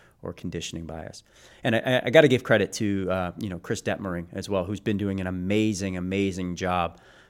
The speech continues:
putting together our compete programming, a-, and also, um, Brandon Bloom doing an amazing job with our N C sixty programming.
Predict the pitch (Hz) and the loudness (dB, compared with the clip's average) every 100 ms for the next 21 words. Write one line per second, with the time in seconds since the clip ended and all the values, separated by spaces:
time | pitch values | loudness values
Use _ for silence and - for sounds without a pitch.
0 | - - 95 90 95 98 90 92 95 92 | -8 -4 -4 -4 -4 -2 -2 -2 -2 0
1 | 90 87 _ - 95 - 120 113 107 104 | -2 -4 _ -14 -8 -4 -4 -2 0 0
2 | 104 101 98 - _ _ - 92 92 82 | -2 -6 -10 -20 _ _ -12 -8 -4 -4
3 | 98 92 - 101 104 - 92 87 - 95 | -4 -6 -4 -2 -2 -2 -4 -4 -8 -8
4 | 90 85 87 - 95 95 90 85 87 95 | -6 -6 -8 -6 -2 -2 -4 -6 -8 -6
5 | 95 87 - - - 104 92 90 92 101 | -4 -6 -10 -20 -6 -4 -2 -2 0 0
6 | 101 104 95 95 92 90 _ 95 90 90 | 2 -2 0 0 0 -4 _ -10 -6 -6
7 | 98 90 92 - 110 - 95 - 92 90 | -6 -8 -8 -6 -6 -6 -6 -4 -4 -2
8 | 90 85 87 | -4 -4 -6